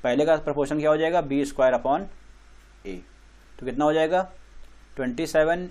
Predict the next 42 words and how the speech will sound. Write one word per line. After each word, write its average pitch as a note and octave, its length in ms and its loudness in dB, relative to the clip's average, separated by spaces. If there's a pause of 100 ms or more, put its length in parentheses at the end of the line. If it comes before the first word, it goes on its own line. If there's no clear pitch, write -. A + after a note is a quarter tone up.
इंटू B2+ 180 -8
ट्वेंटी A#2 300 -4
सेवन D3 400 -2 (540)
upon C3 340 -2 (960)
twelve। F#2+ 260 -4 (540)
ठीक C#3+ 160 -4
है, F3+ 100 -4 (420)
थ्री D3 160 -6
फ़ोर D3 260 0
जा, E3 180 2
थ्री C3+ 240 -2
नाइन G#2+ 260 -4
जा, C#3 160 -2 (500)
बस B2 60 -8
इससे A#2 100 -12
ज़्यादा C3+ 220 2
कट C#3 220 -4
नहीं C#3+ 100 0
पाएगा, D3 280 2
तो C#3+ 80 0
ट्वेंटी A#2+ 260 -4
सेवन B2 300 -2
नाइन A#2 180 -4
जा A#2+ 80 -6
सिक्सटी, A#2+ 300 -12 (400)
ट्वेंटी B2 340 -4
नाइन A#2+ 220 -2
जा B2 200 0
वन A#2+ 180 0
एटी, C3 280 -8
सेवन A#2+ 320 -2
नाइन A#2 240 -6
जा D#3 200 -2 (460)
सिक्सटी B2+ 300 -10
थ्री, B2 220 -8
टू C3+ 160 -6
फ़ोर्टी C3+ 280 -4
थ्री B2+ 200 -8
upon A#2+ 220 -4
four A#2+ 180 -8
रहेगा A2+ 200 -4
इसका C3+ 300 -4